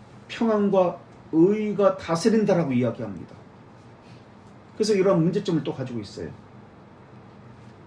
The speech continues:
또 무천년주의자들은 상징적으로 해석하기 때문에 그렇다면 문자적인 의미와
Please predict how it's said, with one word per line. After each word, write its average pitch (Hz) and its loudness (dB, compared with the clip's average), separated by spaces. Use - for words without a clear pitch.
또 202 6
무천년주의자들은 170 2
상징적으로 220 4
해석하기 170 -2
때문에 139 -2
그렇다면 214 4
문자적인 208 2
의미와 175 2